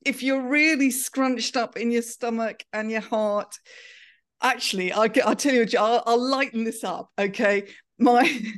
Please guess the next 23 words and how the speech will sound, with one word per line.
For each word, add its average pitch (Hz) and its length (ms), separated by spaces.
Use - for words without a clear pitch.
<laughs> - 360
Steve 285 400
used 262 260
to 220 80
say 226 260
to - 160
me, 180 140
because 190 360
I'm 208 160
quite 233 300
nosy 190 380
and 175 80
I 180 80
listen 202 340
into 190 240
other 190 140
people's - 280
conversations 180 760
in 175 100
cafes 175 400
and 208 100
everything. 170 340
Yeah, - 120